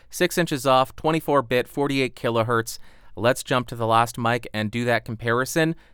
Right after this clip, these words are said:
Let me know in the comments down below what you think this last microphone is going to be. You all know what it's gonna be. You know already.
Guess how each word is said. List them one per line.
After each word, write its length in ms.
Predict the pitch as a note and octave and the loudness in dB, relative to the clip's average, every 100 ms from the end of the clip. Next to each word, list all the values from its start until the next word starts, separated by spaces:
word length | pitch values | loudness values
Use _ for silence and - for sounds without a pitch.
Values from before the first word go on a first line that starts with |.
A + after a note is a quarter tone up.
| - - | -20 -2
Let 140 | D3+ F#3 | 2 4
me 80 | |
know 160 | G#3 G3 | 6 6
in 60 | E3+ | 6
the 80 | |
comments 380 | D3 D#3 D3 D3+ | 2 2 2 2
down 200 | - C#3 | 2 2
below 280 | C3 A#2+ C3 | 2 4 4
what 240 | B2 C3+ | 4 0
you 100 | D3+ | 0
think 260 | C#3 C#3 C#3 | 0 -2 -2
this 200 | A#2+ A2+ | -4 0
last 340 | G#2+ A#2 - | 2 2 0
microphone 500 | A2+ A2+ - A2 A2+ | 0 0 -2 -2 0
is 100 | G#2+ | 0
going 240 | - G#2 G#2 | 0 -2 0
to 80 | F#2 | -4
be. 320 | G2 D2 - - - | -8 -8 -12 -20 -14
You 220 | - D#3+ C3 | 0 4 4
all 120 | G2+ | 2
know 160 | F#2 | 0
what 120 | E2+ F2 | -4 -6
it's 120 | - | -8
gonna 200 | F2+ D#2+ | -10 -10
be. 260 | D#2+ F2+ F#2+ | -12 -12 -8
You 100 | C#3 | -6
know 300 | F#2+ E2 E2 | -6 -8 -12
already. 440 | D#2 E2 - - | -14 -14 -16 -18